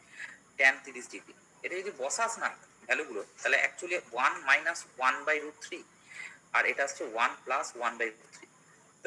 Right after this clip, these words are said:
এটা যদি তুই রুট থ্রি এদিকে করিস, তাহলে এটা কখনো কখনো আমি ইউজ করবো রুট থ্রি মাইনাস ওয়ান বাই রুট থ্রি প্লাস ওয়ান, আর কখনো কখনো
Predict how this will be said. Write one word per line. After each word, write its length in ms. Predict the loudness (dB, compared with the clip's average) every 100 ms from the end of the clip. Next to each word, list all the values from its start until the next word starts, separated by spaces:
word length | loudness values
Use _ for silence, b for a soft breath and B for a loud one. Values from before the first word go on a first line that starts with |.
| -2
এটা 100 | -2 -4
যদি 120 | -10 -12
তুই 80 | -10
রুট 100 | -12 -8
থ্রি 100 | -8
এদিকে 200 | -6 -6 -6
করিস, 180 | -4 -4
তাহলে 160 | -4 -4 -4 -2
এটা 140 | 0 0 -2
কখনো 240 | -2 -2 -2
কখনো 220 | -2 -4 -4
আমি 100 | -4 -8
ইউজ 140 | -10 -10
করবো 180 | -6 -4 -4
রুট 120 | -6 -10
থ্রি 100 | -6 2
মাইনাস 260 | 4 4 0 0
ওয়ান 120 | 0 0
বাই 80 | -2
রুট 120 | -6 -10
থ্রি 100 | -8 0
প্লাস 180 | 0 0
ওয়ান, 140 | -4 -8 -12 -20 B B B B
আর 60 | 0 -2
কখনো 240 | -2 -2 -2
কখনো 200 | -2